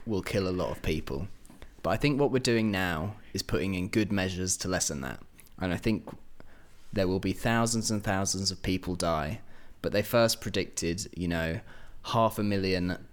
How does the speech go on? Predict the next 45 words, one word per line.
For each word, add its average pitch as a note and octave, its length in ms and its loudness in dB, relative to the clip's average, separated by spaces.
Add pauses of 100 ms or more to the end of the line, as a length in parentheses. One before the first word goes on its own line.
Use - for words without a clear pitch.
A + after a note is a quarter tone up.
to - 160 0
a - 20 2
million. F#2 540 2 (320)
And F#2 120 0
I F#2+ 60 4
think G2+ 260 0
that, F2 300 0 (140)
you F#2+ 80 2
know, F2 360 2 (560)
when F#2+ 460 2
we G2 80 2
get - 180 2
to - 120 -2
the A2 100 4
end G2+ 180 4
of F2+ 120 -2
this F2 400 2
and F2 120 -4
twenty G2+ 360 0
thousand G2 520 0
people F2 340 0
have E2+ 120 -2
died E2+ 300 0
in E2+ 100 0
the E2 60 0
U D#2+ 140 -2
K, E2 420 -2 (240)
then F#2+ 140 2
we'll F#2+ 100 2
look G#2 180 0
at - 60 -2
the E2+ 60 -2
stats - 520 0
and E2+ 140 -4
think C#2 140 -2
maybe F2 320 0
that's - 280 0
all E2 120 -4
right." D2 280 -4 (600)
But G2+ 120 2
then A2 260 6
at - 120 -2
the A2+ 60 2
same A2+ 300 4
town, F2+ 440 0